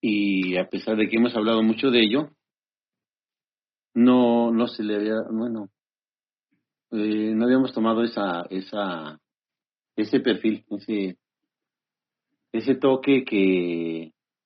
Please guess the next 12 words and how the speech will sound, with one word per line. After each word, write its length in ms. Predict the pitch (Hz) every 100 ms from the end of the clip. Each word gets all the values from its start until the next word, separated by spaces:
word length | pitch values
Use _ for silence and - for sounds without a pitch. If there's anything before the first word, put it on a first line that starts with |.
| _ _ _ _ _ _ _ _ _
si 100 | -
lo 300 | 101 101 -
podemos 340 | 104 113 127
extender 360 | 117 - 107 110
un 100 | 117
poco, 340 | 123 - 185 190 _ _ _ _ _ _ _ _ _ _ _ _
se 200 | - 110
puede 280 | - 113 120
ver 240 | 113 117 -
cómo 760 | 123 120 123 127 123 117 107
realmente 600 | 104 113 113 113 - 117
estamos 560 | 107 98 - - 120 120